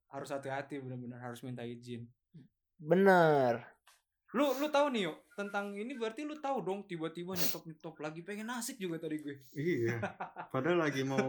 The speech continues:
Speaker 3: to the bone, kan.
Speaker 1: <laughs> To the bone, anjir.
Speaker 2: Aduh.
Speaker 1: Passing and goal, anjir. Pamungkas ex Pamungkas. <laughs>
Speaker 3: Pamungkas ex Pamungkas. Bambang Pamungkas,
Speaker 1: Anjir.
Speaker 3: nyanyi Pamungkas.
Speaker 1: Parah, men.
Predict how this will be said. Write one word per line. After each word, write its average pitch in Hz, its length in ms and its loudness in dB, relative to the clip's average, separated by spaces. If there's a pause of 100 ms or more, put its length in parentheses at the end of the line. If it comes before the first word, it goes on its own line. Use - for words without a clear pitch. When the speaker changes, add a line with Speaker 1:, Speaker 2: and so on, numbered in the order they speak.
(160)
Speaker 3:
to 143 160 0
the 139 120 4
bone, 135 300 2
kan. 107 220 -2
Speaker 1:
<laughs> - 80 -20 (320)
To 285 80 0
the 269 160 2
bone, 226 460 4
anjir. 131 340 2
Speaker 2:
Aduh. 120 240 -2 (840)
Speaker 1:
Passing 214 400 0
and 247 220 0
goal, 262 240 4
anjir. 233 400 4 (180)
Pamungkas 220 600 -4
ex - 240 -8
Pamungkas. 214 800 -4 (280)
<laughs> - 360 -8
Speaker 3:
Pamungkas 135 540 0
ex 131 120 -6
Pamungkas. 117 640 -4 (580)
Bambang 131 460 2
Pamungkas, 147 680 2
Speaker 1:
Anjir. - 100 -8
Speaker 3:
nyanyi 135 240 -2
Pamungkas. 139 840 -2 (240)
Speaker 1:
Parah, 202 400 4
men. 202 400 -4